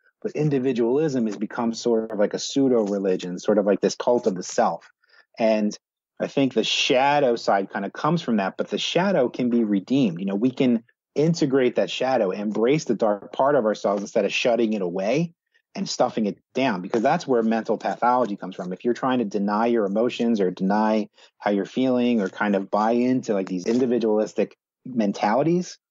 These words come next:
that's when you sort of make that shadow stronger. And if in mythology, the cave you fear to enter holds the treasure you seek. So the shadowy part of yourself is that cave. And if you don't explore yourself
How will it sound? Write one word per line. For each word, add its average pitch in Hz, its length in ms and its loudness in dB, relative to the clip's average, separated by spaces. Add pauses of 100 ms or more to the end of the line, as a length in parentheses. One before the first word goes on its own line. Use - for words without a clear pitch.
(260)
that's 156 340 0
when 117 140 2
you 107 80 2
sort 110 260 0
of 98 180 -2 (140)
make 107 460 0
that 95 200 0
shadow 101 380 0
stronger. 107 580 0
And 120 140 0
if 127 200 0
in 131 180 0
mythology, 131 720 0 (400)
the - 80 -4
cave 175 480 -2
you 156 180 2
fear 139 300 0
to - 240 -10
enter 117 480 0 (560)
holds 135 380 0
the 113 80 0
treasure 107 380 0
you 95 200 -2
seek. - 420 -2 (220)
So - 220 -2
the 110 100 0
shadowy 147 500 0
part 147 300 0
of 127 100 0
yourself 98 400 -6
is 113 120 -4
that 117 200 -2
cave. 113 500 -2 (440)
And 110 100 4
if 113 100 0
you 143 180 0
don't 190 180 2
explore 147 520 0
yourself 151 600 0